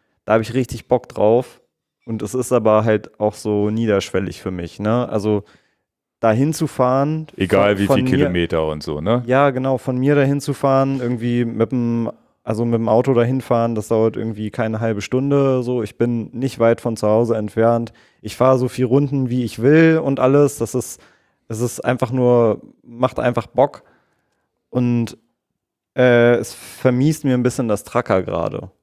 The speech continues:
Speaker 1: weil ich hab viel mehr Bock auf Brelinger, äh, Berg als auf Tracker.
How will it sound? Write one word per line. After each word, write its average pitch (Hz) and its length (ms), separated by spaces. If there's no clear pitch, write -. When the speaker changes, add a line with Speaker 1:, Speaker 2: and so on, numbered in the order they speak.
Speaker 1:
weil 104 380
ich - 120
hab 120 140
viel 135 240
mehr 123 200
Bock 113 200
auf 107 180
Brelinger, 107 880
äh, 98 40
Berg 107 480
als - 160
auf - 140
Tracker. 123 480